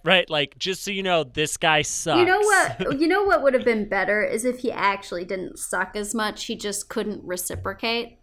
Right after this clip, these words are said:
Speaker 1: Yes, that would have been so much more
Speaker 2: 'Cause
Speaker 1: heartbreaking.
Speaker 2: it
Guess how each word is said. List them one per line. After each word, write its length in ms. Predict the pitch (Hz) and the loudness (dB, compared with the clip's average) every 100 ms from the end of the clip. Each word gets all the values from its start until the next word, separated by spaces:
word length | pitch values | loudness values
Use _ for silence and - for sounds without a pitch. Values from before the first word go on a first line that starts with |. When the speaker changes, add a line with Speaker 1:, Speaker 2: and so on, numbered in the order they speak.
| _ _ _ 220 | _ _ _ -14
Speaker 1:
Yes, 580 | 196 277 277 247 - - | -4 -2 0 -2 -4 -4
that 220 | 247 247 | -2 -2
would 140 | 254 | -4
have 120 | 269 233 | -8 -8
been 140 | 240 | -10
so 400 | - - - 240 | -8 -4 -2 -2
much 240 | 226 - | -2 -2
more 120 | 359 349 | 2 2
Speaker 2:
'Cause 80 | - | 2
Speaker 1:
heartbreaking. 360 | 208 - | 0 2
Speaker 2:
it 20 | 339 | 2